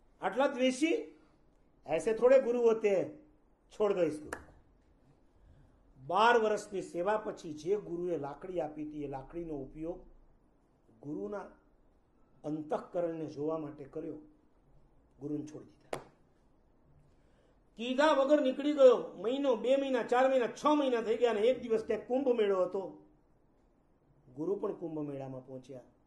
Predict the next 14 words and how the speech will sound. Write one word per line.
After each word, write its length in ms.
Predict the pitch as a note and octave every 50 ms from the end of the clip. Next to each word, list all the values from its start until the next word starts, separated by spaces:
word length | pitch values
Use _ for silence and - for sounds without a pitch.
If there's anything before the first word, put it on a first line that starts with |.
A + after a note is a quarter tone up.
| _ _ _ _ _ _ _ _ _ _ _ -
આ 60 | A#2+
પણ 240 | - D#3+ D#3 D3+ D3+
ત્યાં 140 | - G2+
પહોંચ્યો 420 | - - _ _ _ _ _ _ _
છે. 720 | _ _ _ _ _ _ _ _ _ _ _ _ _ -
આનું 220 | D3+ E3+ G3 G3 G3
તો 60 | G#3
એક 180 | G3+ G3 A3+
જ 120 | A3 G#3+ -
કામ 220 | G#3+ G3+ G3+ G3+
છે, 140 | G3+ - G#3+ F3+ - - _ _ _ - - - - - - - - - - - - - - - - - - - -
લાકડી 300 | E3+ F3+ F#3 F#3 F#3+ F#3
ઘુમાવ્યા 400 | D#3+ E3 F#3 G#3 G#3+ G3+ E3+ D#3+
કરવાની 460 | D#3 - F#3 F3 F3 F3 F3 D#3 D3